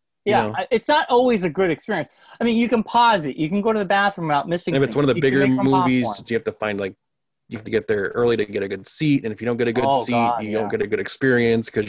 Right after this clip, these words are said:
Speaker 1: you're in the weird spot in the
Speaker 2: Yep.
Speaker 1: theater where you're not, like, getting the best view of everything.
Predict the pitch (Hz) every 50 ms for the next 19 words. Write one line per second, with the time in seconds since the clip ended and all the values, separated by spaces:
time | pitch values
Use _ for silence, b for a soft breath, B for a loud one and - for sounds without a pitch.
0 | 101 101 101 107 104 101 101 98 107 113 113 107 107 - - - 110 107 104 104
1 | 95 - - - _ _ _ _ _ b b b b b b _ 67 - 82 -
2 | - 113 113 - 143 143 143 131 131 127 127 123 117 113 107 104 101 104 107 -
3 | - 101 98 95 - 113 - 85 101 95 95 101 104 98 - - 101 110 117 117
4 | 117 110 110 110 107 104 104 104 107 104 107